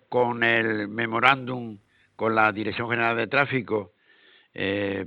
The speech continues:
por la seguridad vial en Andalucía. Eh, mm, también queremos impulsar laboratorios, eh, de l-, economía del cuidado,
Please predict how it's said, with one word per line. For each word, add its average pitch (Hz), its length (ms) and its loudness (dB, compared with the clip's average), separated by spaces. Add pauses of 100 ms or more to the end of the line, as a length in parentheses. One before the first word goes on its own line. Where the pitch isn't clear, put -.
(140)
por 98 680 0
la 104 380 0
seguridad 104 380 -2
vial 110 260 2
en 110 140 -4
Andalucía. 110 680 -2 (800)
Eh, 104 420 -2
mm, 101 460 -12
también 113 500 -4
queremos 117 440 2
impulsar 107 440 -2
laboratorios, 110 760 0 (680)
eh, 95 640 -6
de 90 1400 -2
l-, 92 920 -10
economía 110 840 -2
del 101 580 -4
cuidado, 135 720 2